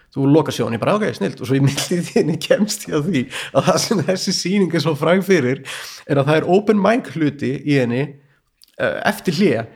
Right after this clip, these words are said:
þar sem hver sem er úr salnum getur gert það sem heitir naked promo og það sem sagt felst í því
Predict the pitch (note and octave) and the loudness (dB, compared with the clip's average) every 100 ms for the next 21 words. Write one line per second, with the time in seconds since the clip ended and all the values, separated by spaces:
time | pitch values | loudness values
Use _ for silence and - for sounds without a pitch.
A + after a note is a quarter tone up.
0 | - _ - B2 C#3+ G3 B3 A#3 G#3 F#3+ | -20 _ -6 -4 0 4 4 4 4 4
1 | E3+ G3+ F3+ C3 D3+ F3+ D3+ C#3+ F#3 F#3+ | 2 2 2 2 -2 -4 -4 -2 -2 -4
2 | - E3 D#3 D#3 D3+ D#3+ F3+ B3 - F#3+ | -4 -2 0 0 0 2 4 2 0 -4
3 | - - - G#3 A3+ E3+ G2+ - - _ | -4 -14 0 2 2 2 0 -2 -10 _
4 | _ _ _ _ _ _ _ - C#3 C3+ | _ _ _ _ _ _ _ 0 2 2
5 | C#3 - - F#3 A3+ G#3+ D3+ D3 - E3+ | -2 -8 0 4 4 2 -4 -2 -2 0
6 | D#3 C#3+ E3 | -4 -4 -4